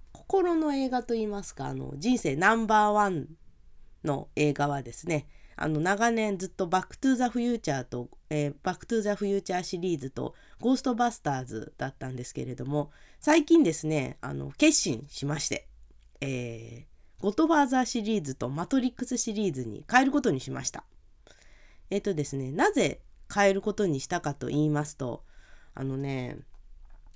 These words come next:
えっとね、なんで、ご-、バックトゥーザフューチャーとゴーストバスターズが好きかっ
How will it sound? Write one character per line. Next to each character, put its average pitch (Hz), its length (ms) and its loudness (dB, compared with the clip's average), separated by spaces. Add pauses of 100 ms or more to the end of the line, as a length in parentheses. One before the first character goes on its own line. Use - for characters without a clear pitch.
(220)
え 131 160 -6
っ 123 40 -8
と 120 120 -10
ね、 120 260 -8 (200)
な 359 200 4
ん 370 140 4
で、 214 580 2 (480)
ご-、 175 260 -4
バ 180 160 0
ッ - 40 -10
ク - 100 -18
ト 202 100 0
ゥ - 20 -2
ー - 20 -4
ザ 196 120 4
フ 196 100 -2
ュ 196 120 2
ー 190 60 -2
チ 170 100 -2
ャ 151 60 2
ー 139 40 -2
と 139 120 -6
ゴ 165 120 0
ー - 20 2
ス 170 80 -8
ト 185 100 -4
バ 180 160 -4
ス - 80 -6
タ 147 180 -4
ー 139 40 -4
ズ 165 100 -4
が 202 140 -2
好 - 120 -6
き 214 160 -4
か 151 160 2
っ 143 80 -6